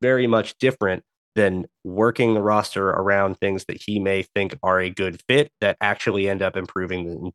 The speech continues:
the team as a whole. Uh, and that brings us to the next date on this timeline, signing Allen Lazard in free agency to the biggest wide receiver deal of the year in free agency this past offseason,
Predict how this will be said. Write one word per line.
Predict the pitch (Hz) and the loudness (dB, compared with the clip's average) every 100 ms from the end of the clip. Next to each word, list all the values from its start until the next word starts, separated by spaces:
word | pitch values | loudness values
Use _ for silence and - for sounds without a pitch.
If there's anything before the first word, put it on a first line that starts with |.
| _ - | _ -12
the | 92 | -10
team | - 85 | -6 -6
as | 87 90 | -6 -6
a | |
whole. | 87 95 69 - - _ - | 0 0 0 -8 -20 _ -4
Uh, | 101 - | 0 2
and | 92 | 2
that | 107 101 | 2 2
brings | 113 101 | 2 2
us | 98 | -2
to | 92 | -2
the | |
next | 92 98 - | 0 0 2
date | 95 | 0
on | 95 92 | 2 0
this | 92 - | -2 0
timeline, | 127 135 90 90 _ _ _ | 2 2 0 -2 _ _ _
signing | - 107 120 120 107 | -2 2 4 2 2
Allen | 107 104 | 2 0
Lazard | 98 92 104 117 92 | 0 0 2 2 0
in | |
free | - 92 | -2 0
agency | 113 - - - _ _ _ - | 0 -2 -10 -18 _ _ _ -6
to | 98 90 85 - - | -4 -4 -6 -10 -12
the | 95 101 | -2 -2
biggest | 87 113 113 101 - | 0 0 2 0 -2
wide | 90 101 107 | 0 2 2
receiver | 98 - 110 104 95 | -2 -2 -2 -2 -4
deal | 87 101 92 90 | -2 0 0 0
of | 92 85 | -2 -4
the | 92 | -8
year | 101 131 113 60 _ - | 0 2 2 -2 _ -8
in | 98 92 | -6 -4
free | 98 92 | -4 -2
agency | 90 90 85 87 | -4 -4 -8 -8
this | 80 82 | -8 -6
past | 95 87 - | -4 -4 -4
offseason, | 78 - 82 80 80 | -6 -6 -8 -6 -8